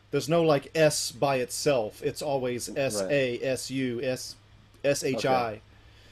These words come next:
Speaker 1: So, it, except for N, which is, uh, like that.
Speaker 2: Yeah.
Speaker 1: That, that's the only consonant that's on its own.
Speaker 2: Mm. Fucking awesome.
Speaker 1: So that's why you have, like, Peppa Zoo,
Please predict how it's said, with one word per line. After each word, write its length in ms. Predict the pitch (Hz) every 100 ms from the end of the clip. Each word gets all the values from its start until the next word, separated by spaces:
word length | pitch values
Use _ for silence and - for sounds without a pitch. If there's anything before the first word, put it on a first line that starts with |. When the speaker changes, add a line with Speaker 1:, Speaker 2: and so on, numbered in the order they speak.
| - -
Speaker 1:
So, 480 | - 143 135 131 - - -
it, 140 | 147
except 340 | 147 - 196 196
for 200 | 165 156
N, 340 | 175 165 139 120
which 140 | 131
is, 160 | 127 - - -
uh, 220 | 185 151 107 - -
like 160 | 120 110
that. 300 | 123 131 147 - - - - -
Speaker 2:
Yeah. 80 | 123 156
Speaker 1:
That, 100 | 185
that's 140 | 165
the 80 | 165
only 160 | 170 180
consonant 540 | - 175 175 165 147
that's 180 | 139 135
on 140 | 147 131
its 120 | -
own. 400 | 151 131 104 95 - -
Speaker 2:
Mm. 280 | 156 131 104 - - - - - _ _ _ - - - - - -
Fucking 300 | 113 107 98
awesome. 640 | 90 87 90 - 87 87 87 - - -
Speaker 1:
So 120 | -
that's 180 | 156 160
why 140 | 170
you 100 | 156 147
have, 160 | 151
like, 220 | 143 135
Peppa 500 | - 151 - 135 123 117
Zoo, 400 | 101 139 151